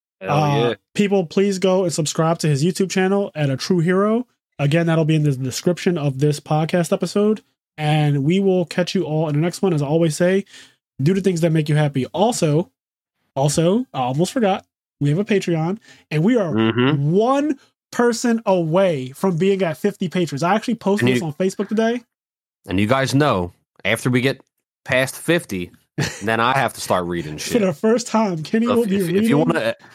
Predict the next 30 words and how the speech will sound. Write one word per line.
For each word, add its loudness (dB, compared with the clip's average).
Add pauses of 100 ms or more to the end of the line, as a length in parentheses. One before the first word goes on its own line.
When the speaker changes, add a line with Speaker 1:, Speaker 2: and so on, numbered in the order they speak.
(120)
Speaker 1:
if -8
you 2
wanna 4
make 0
me 2
read 0
shit -2
and -6
you -6
really 2
wanna -4
hear -4
me -4
mess -4
some -12
stuff -4
up, 0
Speaker 2:
<laughs> -2 (180)
Speaker 1:
you -2
gotta 2
get 0
us -2
over 2
fifty. -2
<laughs> -10 (640)
Speaker 2:
Yeah, -2
so -4
we're 4
at -6
forty-nine. 0